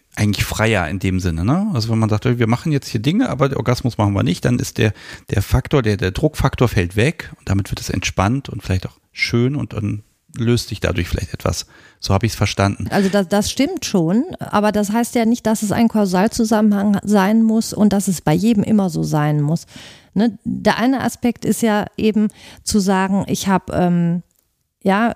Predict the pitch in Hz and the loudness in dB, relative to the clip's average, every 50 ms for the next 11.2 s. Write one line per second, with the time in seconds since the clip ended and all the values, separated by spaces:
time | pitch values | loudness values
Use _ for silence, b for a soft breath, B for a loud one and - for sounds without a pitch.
0 | - - - - - 190 208 240 233 226 226 214 - - 208 220 190 196 208 220 | -4 -8 -8 -6 -4 0 2 2 2 2 0 -4 -4 -2 -2 0 0 2 2 2
1 | 226 - - 202 - - - 196 170 180 196 226 226 220 214 196 202 - 196 175 | 2 2 2 0 2 4 2 2 4 4 2 2 2 2 0 0 0 0 0 0
2 | - 160 170 - - - 160 - - - - 220 233 240 277 - - 403 - B | 0 0 -4 -4 -2 -4 -4 -4 -4 0 2 2 2 2 2 0 -2 -2 -6 B
3 | B B B B B B B B B - 208 262 302 - 220 226 196 214 202 - | B B B B B B B B B 2 2 2 2 4 4 4 4 4 2 0
4 | - - 190 208 233 254 220 233 - 262 214 - - - 247 240 240 240 226 214 | 0 2 4 4 4 4 2 0 0 0 0 0 2 2 2 4 4 4 4 2
5 | 214 - - 226 220 214 214 214 214 208 - - - - 226 220 214 196 208 185 | 0 2 2 4 4 4 4 4 4 4 2 -2 -4 0 4 4 6 6 4 4
6 | - - - - - - - - - - 190 - _ _ _ _ _ - 226 226 | 2 -2 -6 -8 -6 -6 -8 -6 -6 -6 -8 -10 _ _ _ _ _ 2 2 4
7 | 202 214 208 208 208 202 - - - - 233 214 220 208 - - 196 190 - - | 6 6 4 4 2 -2 -4 -6 -2 0 2 4 4 2 2 0 -2 -2 0 2
8 | 208 202 196 196 196 185 190 - - - 175 165 - - - 147 139 - 156 143 | 2 4 4 4 4 4 4 2 2 2 2 2 2 0 0 -2 0 2 2 2
9 | 135 - - - - 151 135 139 143 151 - - - _ _ - - 101 104 - | 2 2 0 0 0 2 2 2 0 -2 -4 -8 -16 _ _ -4 0 0 0 0
10 | - - - - - - 117 120 - 127 127 117 117 - - 117 - - 117 107 | 0 -4 -4 -2 0 0 0 2 2 2 0 0 0 0 0 -2 0 0 0 0
11 | 107 113 110 101 | 0 2 0 0